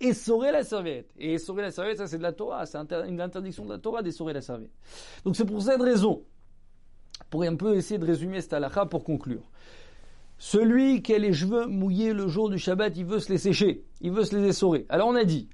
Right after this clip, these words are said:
avec les mains, essorer avec les mains, c'est interdit, nos sages ont interdit de se les essorer avec les mains. De prendre une serviette, le mieux à faire,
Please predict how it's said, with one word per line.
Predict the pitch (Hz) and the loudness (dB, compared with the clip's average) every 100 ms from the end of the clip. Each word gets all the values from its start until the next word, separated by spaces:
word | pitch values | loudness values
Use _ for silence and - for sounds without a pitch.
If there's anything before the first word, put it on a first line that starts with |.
| - | -2
avec | 233 240 254 254 | 0 2 2 2
les | 240 247 | 4 4
mains, | 233 247 247 240 240 - | 4 4 4 4 2 -2
essorer | 240 196 233 220 | -6 -4 -4 -2
avec | 220 220 220 | -2 -2 -2
les | 202 | -2
mains, | 208 208 196 | 2 0 -2
c'est | - 185 | -6 -2
interdit, | 180 - 156 151 185 185 | -2 0 -2 0 -2 -4
nos | 160 | -6
sages | 147 180 170 | -2 0 0
ont | 156 | -2
interdit | 156 143 151 180 | -4 -2 -4 -4
de | 151 | -4
se | 143 151 | -6 -4
les | 143 | -4
essorer | 151 147 127 | -4 -4 -4
avec | 120 117 | -4 -6
les | - | -10
mains. | - - - - - - - - - | -12 -18 -20 -20 -20 -20 -18 -18 -2
De | 151 | 2
prendre | 208 - 311 | 4 4 4
une | 294 - | 6 4
serviette, | 254 226 220 233 226 | 2 2 2 -2 -4
le | 208 233 | -6 -4
mieux | 226 233 | -2 -2
à | 202 | -2
faire, | 214 214 190 | 0 -2 -2